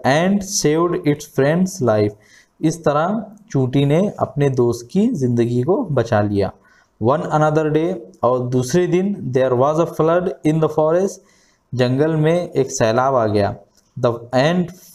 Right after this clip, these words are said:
fell into the water, और जो चूंटी थी वो पानी के अंदर गिर गई। And was about to drown, और वो डूबने ही वाली थी। But the dove saw it, लेकिन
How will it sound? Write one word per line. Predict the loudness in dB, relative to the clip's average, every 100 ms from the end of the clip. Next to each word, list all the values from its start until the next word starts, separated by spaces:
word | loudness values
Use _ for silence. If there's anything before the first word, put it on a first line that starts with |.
| _ _ _ _ -6
fell | -2 0 0 -2 -6 -14 -20 _ _ _ _ -2
into | 0 0 2 2
the | 2
water, | 2 0 0 0 -2 -6 -18 _ _ _ _ _ _ _ _ _ _ -4
और | 0 0
जो | 2 2 0 -2
चूंटी | 0 0 2 0
थी | 2 2
वो | 4 2
पानी | 2 0 0 0
के | 0
अंदर | 0 0 0
गिर | 0 2
गई। | 0 -2 -2 0
And | 0 2
was | 0 0 -2 -2
about | 0 0 -2 -2 -2
to | 0
drown, | 0 2 -2 -6 _ _ _ -4
और | -2 2
वो | 2 2
डूबने | 2 0 2 2
ही | 4
वाली | 4 2 0
थी। | -2 -2 -4 -6 -2
But | -2 0 -2
the | -4 -4 -14 _ _ 0
dove | 0 -2
saw | -4 0 0 2
it, | 0 0 -4 -12 -2
लेकिन | 0 0 0 0 -2